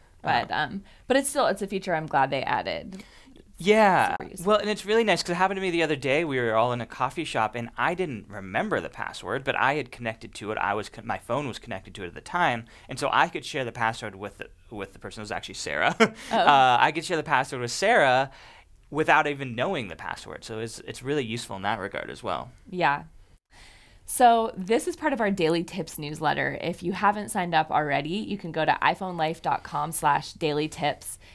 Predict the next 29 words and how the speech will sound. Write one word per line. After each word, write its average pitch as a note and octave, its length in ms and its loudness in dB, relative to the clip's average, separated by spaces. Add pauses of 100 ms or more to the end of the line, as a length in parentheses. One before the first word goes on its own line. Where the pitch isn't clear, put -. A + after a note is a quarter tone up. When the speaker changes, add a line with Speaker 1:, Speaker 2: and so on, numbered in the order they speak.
Speaker 1:
And E3+ 160 -4
this F3 140 -2
is F3+ 80 0
our E3 160 6
free F#3 340 0
offering D3+ 640 2
that D3+ 160 -4
teaches F3 320 -6
you D#3+ 280 0
something E3 340 -4
cool D#3+ 180 -6
you D3+ 120 -2
can D#3+ 160 -8
do D3 100 -6
with C#3+ 160 -8
your D3 80 -8
phone C#3 260 -4
in C3+ 140 -6
just - 300 -8 (240)
less C#3+ 260 0
than E3 140 -6
a D3 40 -6
minute C3+ 300 0
a D3 100 2
day. D3 520 2 (260)
So C#3+ 280 2
it's C#3+ 180 -6
really C#3+ 420 -2 (140)
painless A3+ 840 0